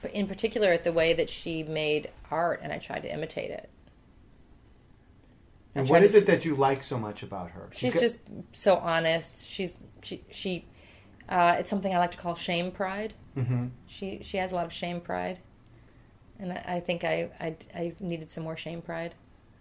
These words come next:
Speaker 2: I, I, I have plenty of shame. I just have to trans-, I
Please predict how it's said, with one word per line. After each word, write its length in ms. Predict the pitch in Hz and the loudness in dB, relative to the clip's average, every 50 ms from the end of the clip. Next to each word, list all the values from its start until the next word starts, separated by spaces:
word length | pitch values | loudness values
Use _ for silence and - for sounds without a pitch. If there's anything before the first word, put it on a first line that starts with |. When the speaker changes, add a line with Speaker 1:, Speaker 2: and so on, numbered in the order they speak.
| - - - - - - - - - - | -20 -20 -20 -20 -20 -20 -20 -20 -14 -8
Speaker 2:
I, 80 | - 117 | -6 -4
I, 400 | 110 113 131 127 123 - 123 127 | -4 -2 -2 -2 -2 0 0 2
I 20 | |
have 140 | 131 131 127 | 2 2 2
plenty 240 | - - 123 120 113 | 0 -4 -4 -4 -4
of 80 | 107 - | -4 -6
shame. 300 | - - 117 113 107 104 | -6 -6 -4 -4 -4 -6
I 60 | 104 | -6
just 180 | 104 107 - - | -8 -10 -10 -10
have 140 | 120 120 - | -10 -8 -8
to 80 | - | -8
trans-, 420 | 123 - - 131 127 123 123 123 | -10 -6 -2 0 2 2 2 0
I 40 | 127 | 0